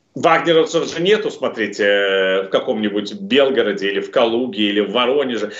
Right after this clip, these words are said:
Люди, как правило, выходят на демонстрации с портретами Путина. Это же вождь.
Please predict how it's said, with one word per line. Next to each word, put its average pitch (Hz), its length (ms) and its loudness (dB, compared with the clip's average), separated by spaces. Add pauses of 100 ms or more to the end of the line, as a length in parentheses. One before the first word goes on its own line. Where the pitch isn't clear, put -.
(120)
Люди, 190 300 2
как 175 200 0
правило, 185 320 0
выходят 151 540 -6
на 143 80 -4
демонстрации 135 640 -4
с - 80 -10
портретами 170 560 -2
Путина. 160 380 -4
Это 110 180 0
же 117 120 2
вождь. 151 280 2